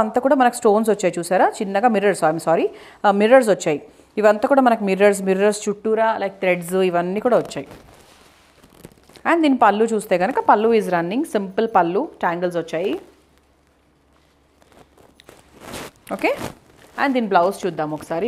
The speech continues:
because దీని blouse ఎలా ఉంది అన్న దాన్ని బట్టి ఈ సారీ ఉంటుంది. Yeah, it's a plain blouse actually. So దీనికి మీరు ఏం చేయొచ్చు అంటే, so it's a plain blouse కాబట్టి దీనికి మీరు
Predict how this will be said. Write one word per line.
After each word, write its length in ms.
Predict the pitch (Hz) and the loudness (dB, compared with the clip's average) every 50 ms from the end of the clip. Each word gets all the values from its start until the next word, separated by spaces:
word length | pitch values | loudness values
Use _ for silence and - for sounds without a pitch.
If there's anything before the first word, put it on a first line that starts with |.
| - 214 | -4 -4
because 200 | - 208 208 190 196 | -2 -2 -2 0 -2
దీని 120 | 196 190 175 196 | -4 -4 0 0
blouse 340 | 175 185 202 233 233 220 247 233 240 - - - - _ _ _ _ _ _ _ - 208 196 | 2 2 2 2 2 2 0 0 0 -2 -10 -20 -20 _ _ _ _ _ _ _ -2 2 4
ఎలా 140 | 202 202 208 202 202 | 4 6 4 4 2
ఉంది 180 | 202 185 196 196 185 | 0 0 2 2 2
అన్న 80 | 185 175 180 | 2 2 2
దాన్ని 160 | 180 175 175 175 | 2 2 0 -2
బట్టి 260 | 170 175 - 262 226 190 180 180 196 | -6 -6 -6 -6 -6 -6 -6 -8 -10
ఈ 40 | 190 - | -8 -4
సారీ 240 | 165 151 151 156 151 143 | -4 -2 -2 -2 -4 -6
ఉంటుంది. 340 | 143 - 156 156 165 175 240 349 403 403 - - _ _ _ _ _ _ _ _ _ _ _ _ _ _ _ _ _ _ _ _ _ _ _ _ _ _ _ _ _ _ _ 233 | -8 -8 -10 -8 -6 -4 -4 -4 -6 -10 -14 -20 _ _ _ _ _ _ _ _ _ _ _ _ _ _ _ _ _ _ _ _ _ _ _ _ _ _ _ _ _ _ _ -2
Yeah, 140 | 233 214 - - - 175 175 330 | -2 -2 -2 -4 -8 -12 -12 -4
it's 120 | - 403 403 | -2 -2 -2
a 40 | 415 | 0
plain 200 | - 269 262 247 233 196 | 2 2 2 2 2 4
blouse 200 | 175 160 160 160 160 156 | 4 4 4 4 0 -2
actually. 380 | 160 - - 175 196 269 415 523 508 - - - - - - - - _ - | -2 -6 -10 -8 -4 -4 -4 -4 -4 -8 -18 -20 -20 -20 -20 -20 -20 _ -4
So 80 | - 339 285 285 | -2 0 2 2
దీనికి 220 | 311 311 302 294 277 285 | 2 2 2 2 2 2
మీరు 120 | 277 254 240 | 4 4 4
ఏం 80 | 262 277 - | 4 2 0
చేయొచ్చు 320 | 302 277 269 247 - 262 226 190 | 0 0 0 -2 -2 -2 -2 -2
అంటే, 220 | 170 151 - 185 - 494 571 - - - _ _ _ _ - - - - - | -2 -2 -2 -2 -2 -2 -4 -8 -14 -20 _ _ _ _ -16 -14 -12 -6 -4
so 40 | 311 302 | -4 -2
it's 100 | - 302 | -2 -2
a 60 | 277 - | 0 0
plain 240 | 254 240 269 294 285 233 | 2 2 2 2 2 4
blouse 240 | 220 202 208 208 208 - 190 | 4 4 4 2 0 0 2
కాబట్టి 380 | 170 165 160 156 - - 208 254 359 440 349 285 | 2 2 2 -2 -4 -4 -4 0 0 0 0 2
దీనికి 280 | 277 277 269 277 - 269 254 | 2 2 2 0 0 0 0
మీరు 100 | 254 233 | 2 2